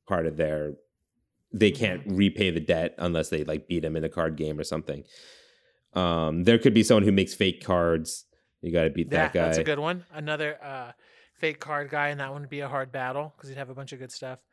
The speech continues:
Speaker 1: Yeah.
Speaker 2: Um, we'll have a guy who's really good and, yeah, gambles a lot that way. And then, I mean, we have to have a cheater, right?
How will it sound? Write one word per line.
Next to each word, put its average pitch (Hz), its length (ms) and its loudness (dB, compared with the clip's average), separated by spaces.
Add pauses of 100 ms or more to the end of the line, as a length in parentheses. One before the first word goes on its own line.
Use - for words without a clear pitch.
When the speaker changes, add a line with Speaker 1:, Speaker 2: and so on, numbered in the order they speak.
(260)
Speaker 1:
Yeah. 156 500 0
Speaker 2:
Um, 147 200 -12
we'll 165 140 -4
have 156 320 -4
a 156 80 -8
guy 151 240 -4
who's 143 280 -10
really 151 260 -2
good 147 300 -2
and, 139 140 -10
yeah, 139 160 -4
gambles 147 460 -6
a - 20 -8
lot 151 220 -4
that 135 200 -6
way. 139 260 -8 (360)
And 165 100 -4
then, 180 240 -2 (240)
I 190 120 -6
mean, 190 220 -6 (140)
we 214 140 -8
have 269 140 0
to 277 80 -2
have 214 100 2
a 143 60 -4
cheater, 165 420 -8
right? 170 300 -4